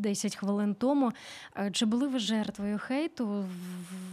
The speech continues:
в тому плані, що ви переїхали до іншої країни, і якщо ви були ще точкою єднання, коли ви хотіли налагодити,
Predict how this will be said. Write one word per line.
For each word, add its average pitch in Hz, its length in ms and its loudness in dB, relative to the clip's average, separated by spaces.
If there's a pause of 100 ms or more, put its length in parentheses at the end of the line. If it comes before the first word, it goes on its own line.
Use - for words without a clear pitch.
(360)
в - 80 -18
тому 208 240 4
плані, 214 340 4
що - 160 -2
ви 190 100 0
переїхали 202 600 0
до 185 100 0
іншої 190 500 0
країни, 240 580 2
і 220 160 2
якщо 226 320 2
ви 247 120 2
були 220 280 2
ще 226 180 -2
точкою 220 500 -2
єднання, 196 600 0
коли 208 220 -4
ви 214 140 0
хотіли 226 400 0
налагодити, 220 840 2